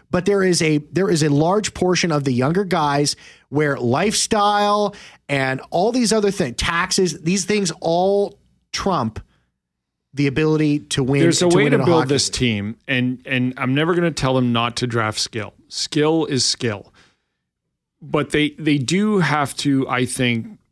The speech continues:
Speaker 2: start shifting towards players like Matthew Perreault. And Matthew Perreault came here as a free agent 'cause he was getting more money and more opportunity.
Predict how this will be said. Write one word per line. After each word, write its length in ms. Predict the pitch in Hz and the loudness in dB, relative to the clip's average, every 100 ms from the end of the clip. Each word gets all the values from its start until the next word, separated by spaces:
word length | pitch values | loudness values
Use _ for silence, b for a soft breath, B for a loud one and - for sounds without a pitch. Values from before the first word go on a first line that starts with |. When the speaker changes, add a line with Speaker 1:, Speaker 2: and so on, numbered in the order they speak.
| - | -10
Speaker 2:
start 380 | - 147 127 123 | -6 -2 0 0
shifting 520 | - 139 - 135 127 | 0 -2 -2 -2 -2
towards 440 | - 123 117 110 | 0 2 2 0
players 600 | - - 120 113 110 110 | -6 -2 0 2 0 0
like 240 | 123 113 - | -2 -4 -4
Matthew 380 | 120 113 120 | -4 -4 -6
Perreault. 380 | 113 113 107 - - _ _ _ _ _ _ _ _ - | -8 -6 -6 -8 -18 _ _ _ _ _ _ _ _ -6
And 160 | 127 | -4
Matthew 360 | 131 143 180 214 | -2 -2 -2 -4
Perreault 680 | - 160 143 139 131 - - | 0 2 2 2 0 -2 -8
came 280 | - 143 156 | -2 0 2
here 160 | 151 | 2
as 120 | 160 | 0
a 40 | 143 | -2
free 240 | - 135 | -2 -2
agent 280 | 127 117 127 | 0 -2 -4
'cause 120 | 117 | -4
he 40 | 117 | -4
was 120 | 110 | -2
getting 200 | 120 113 | -2 0
more 220 | 117 147 | 0 0
money 240 | 160 143 | 0 0
and 100 | 139 | 0
more 220 | 123 117 117 | 0 0 -2
opportunity. 640 | 110 110 107 107 95 - | -4 -10 -12 -14 -18 -20